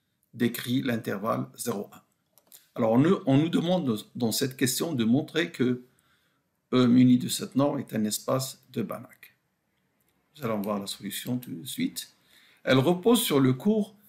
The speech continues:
des séries de fonctions, euh, que vous avez vues dans, en deuxième année de faculté,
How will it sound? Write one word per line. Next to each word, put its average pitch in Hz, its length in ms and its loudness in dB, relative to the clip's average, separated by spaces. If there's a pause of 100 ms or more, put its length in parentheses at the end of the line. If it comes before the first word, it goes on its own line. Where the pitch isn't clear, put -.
(500)
des 143 440 2
séries 156 380 2
de 131 60 -8
fonctions, 151 640 0 (2250)
euh, 117 500 2
que 135 540 2 (640)
vous 117 320 -4
avez 113 240 2
vues 107 240 -2
dans, 110 400 -6
en 120 140 -4
deuxième 107 420 -4
année 104 320 -6
de - 40 -20
faculté, - 760 -8